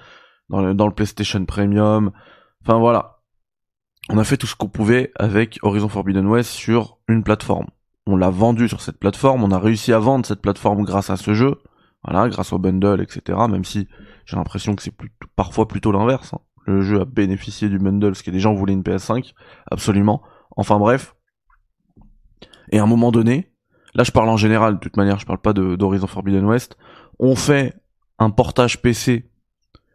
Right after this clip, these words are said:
puisque de toute manière, les consoles sont dé-, ces jeux-là sont développés sur P C, les, les jeux tournent déjà sur P C.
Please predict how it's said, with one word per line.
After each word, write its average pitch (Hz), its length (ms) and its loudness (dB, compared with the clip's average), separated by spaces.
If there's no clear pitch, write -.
puisque - 240 0
de 131 120 4
toute 135 180 -4
manière, 143 280 2
les 123 120 0
consoles 127 340 0
sont 123 160 -2
dé-, 113 240 0
ces 131 220 0
jeux-là 135 220 4
sont 117 180 0
développés 131 600 2
sur - 220 -6
P 107 140 0
C, 113 280 -2
les, 92 200 -2
les 113 120 2
jeux 147 140 4
tournent 151 340 2
déjà 120 360 2
sur - 180 -10
P 107 140 -2
C. - 240 -8